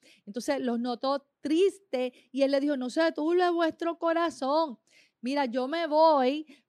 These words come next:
pero yo voy a preparar morada, yo voy a preparar lugar para todos ustedes y entonces yo los tomaré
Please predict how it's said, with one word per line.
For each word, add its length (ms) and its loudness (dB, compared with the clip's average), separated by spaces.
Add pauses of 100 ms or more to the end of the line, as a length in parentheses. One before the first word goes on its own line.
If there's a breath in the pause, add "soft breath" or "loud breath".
pero 340 2
yo 300 -4
voy 340 -2
a 180 -2
preparar 760 -4
morada, 680 -2
yo 140 -2
voy 120 -2
a 100 -2
preparar 560 -4
lugar 840 0 (340 soft breath)
para 340 0
todos 340 6
ustedes 580 2
y 160 0
entonces 760 -4
yo 180 -2
los 260 -2
tomaré 720 0